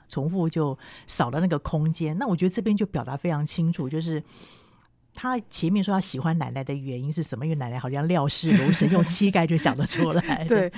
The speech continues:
Speaker 2: 而且我觉得，呃，这个除了图画很厉害，其实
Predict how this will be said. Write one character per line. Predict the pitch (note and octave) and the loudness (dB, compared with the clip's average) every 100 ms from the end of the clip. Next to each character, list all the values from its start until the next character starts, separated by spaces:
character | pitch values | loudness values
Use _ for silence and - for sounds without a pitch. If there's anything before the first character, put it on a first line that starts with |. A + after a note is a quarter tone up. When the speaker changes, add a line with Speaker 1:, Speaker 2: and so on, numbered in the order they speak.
| A3+ - | -8 -2
Speaker 2:
而 | |
且 | D#4 | 2
我 | D4+ G3 | 4 2
觉 | F#3+ | 2
得， | G3 F#3+ - - - | 0 0 -4 -12 -2
呃， | F#3+ F#3 - _ | 0 0 -6 _
这 | F4+ | -6
个 | F4 | -4
除 | - F3+ | -4 -2
了 | F3+ E3+ | 0 0
图 | - E3+ | -2 -2
画 | A#3 G3 | 0 0
很 | D#3+ E3+ | -2 -4
厉 | E3+ | -4
害， | F3+ E3 | -4 -6
其 | - | -6
实 | F3 F3+ F3 | -10 -6 -6